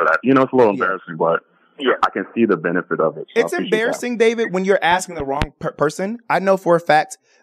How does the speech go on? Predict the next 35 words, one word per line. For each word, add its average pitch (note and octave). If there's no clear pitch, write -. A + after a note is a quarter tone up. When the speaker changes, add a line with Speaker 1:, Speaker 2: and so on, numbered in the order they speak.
Speaker 2:
that C#3+
when D#3
you F#3+
are A3
talk-, F#3
like, F3
for B3
example, G#3+
if A#2
you, B3+
like, D3
if C#3+
you C4+
call G#3+
me, G3
I'd A3+
be G3+
like, D#3
"Oh, G4+
David, G4+
I C4
got -
you, C#3+
bro." G3+
If D3
you A#3
called A#3
somebody G#3
else G3+
who E3+
probably F3+
isn't F3+
close G3+
to A#3+
you, B3